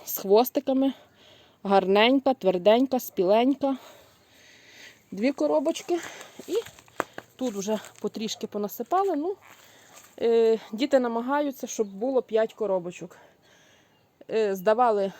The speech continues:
перший раз по двадцять п'ять. Вчора по двадцять, завтра не знаємо, яка буде ціна. Ну, черешня, я скажу, у нас не сильно крупна. Є дійсно, що така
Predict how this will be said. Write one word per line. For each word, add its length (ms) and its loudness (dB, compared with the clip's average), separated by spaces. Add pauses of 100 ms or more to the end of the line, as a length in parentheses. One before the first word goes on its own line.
перший 340 2
раз 180 -2
по 120 -6
двадцять 320 -6
п'ять. 420 0 (1000)
Вчора 480 2 (240)
по 100 0
двадцять, 480 0
завтра 440 -2 (120)
не 160 -2
знаємо, 480 -6 (160)
яка 220 -2
буде 220 -4
ціна. 340 -4 (480)
Ну, 160 2
черешня, 380 2
я 100 2
скажу, 280 0
у 40 0
нас 200 0
не 180 0
сильно 380 0
крупна. 320 -6
Є 180 -2
дійсно, 300 -6
що 120 -10
така 320 0